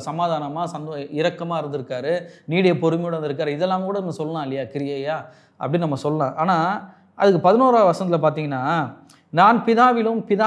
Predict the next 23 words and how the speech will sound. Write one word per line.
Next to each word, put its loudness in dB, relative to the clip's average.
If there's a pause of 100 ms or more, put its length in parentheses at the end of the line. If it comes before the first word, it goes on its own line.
என்னிலும் 0
இருக்கிறதை 2
நம்புங்கள், -4 (300)
அப்படி 2
இல்லாவிட்டாலும் 2 (220)
என் 2
கிரியைகளின் 4
நிமித்தமாவது 0
என்னை 0
நம்புங்கள்." -6 (600)
இப்ப 2
என் 4
கிரியைகளின் 2
நிமித்தமாவது 0 (120)
அப்படிங்கிறத -2
எதை 0
வச்சு -4
சொல்லியிருப்பாருங்க? -4
ஒரு 2
அடையாளத்தை -2
வச்சு -8
தானங்க -8
சொல்லியிருக்காரு. -8